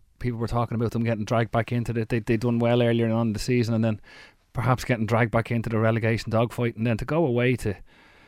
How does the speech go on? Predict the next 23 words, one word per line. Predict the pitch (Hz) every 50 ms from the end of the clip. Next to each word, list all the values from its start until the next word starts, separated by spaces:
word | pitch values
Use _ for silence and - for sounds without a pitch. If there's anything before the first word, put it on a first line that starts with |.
| _ -
Shamrock | - - 139 117 107 107 - 127
Rovers, | 120 120 120 117 107 -
their, | 113 98 - _ _ - -
their | - 110
big | 98 127 120 107 110
rivals, | 107 107 117 113 107 107 101
and | 104 107
then | 113 113 104
to | 110
go | 104 104
down | 110 110 107
to | 101 -
Cork, | - 107 107 101 -
as | 98 98
you | 101
said, | - 113 107
who | 101 104
haven't | 98 107 104 107
been | 101 107 104 98
beaten | 95 113 120 120 113
all, | 107 104 98 104 -
all | 113 110 104
season, | - - 120 117 113 104 107